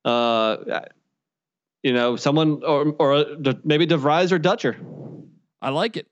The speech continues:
Speaker 2: I like it. Anyway, we will see. Uh, I just shocking news that, uh, Lon Kruger retired. Great coach. We wish him the best on his retirement,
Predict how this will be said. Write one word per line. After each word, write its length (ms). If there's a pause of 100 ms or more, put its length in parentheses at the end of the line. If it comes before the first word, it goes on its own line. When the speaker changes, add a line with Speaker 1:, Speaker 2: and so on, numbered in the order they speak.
(240)
Speaker 2:
I 140
like 340
it. 180
Anyway, 400
we 220
will 180
see. 720
Uh, 540
I 160
just 180
shocking 420
news 260
that, 120
uh, 220
Lon 240
Kruger 180
retired. 320
Great 240
coach. 260
We 120
wish 180
him 80
the 100
best 360
on 160
his 240
retirement, 760